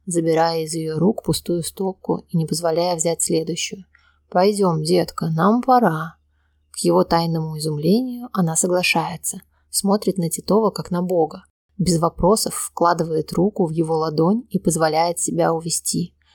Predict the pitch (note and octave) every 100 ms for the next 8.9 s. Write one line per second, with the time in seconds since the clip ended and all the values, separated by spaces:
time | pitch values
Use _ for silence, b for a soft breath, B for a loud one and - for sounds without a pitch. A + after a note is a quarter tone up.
0 | _ G3 G#3 A3+ A#3 A#3+ C4 B3 - E3+
1 | D#3+ E3+ D#3+ D#3+ E3 - - E3+ - _
2 | F#3+ A#3+ B3+ A3 G3 F#3 F3 F3 E3 D#3
3 | - E3+ F#3+ G#3 E3+ D#3+ E3 E3+ F3+ -
4 | D#3+ E3 E3 E3 D#3+ D#3 E3 - - _
5 | _ - F3+ F3+ F#3 G#3 - F#3+ G3 G3
6 | F#3+ E3+ E3+ F#3+ F#3+ E3+ E3 D#3+ - D#3+
7 | F3+ A#3 F3 b b - G3 G3 A3+ F#3+
8 | D#3 E3+ F3+ - F3 - E3 D3+ -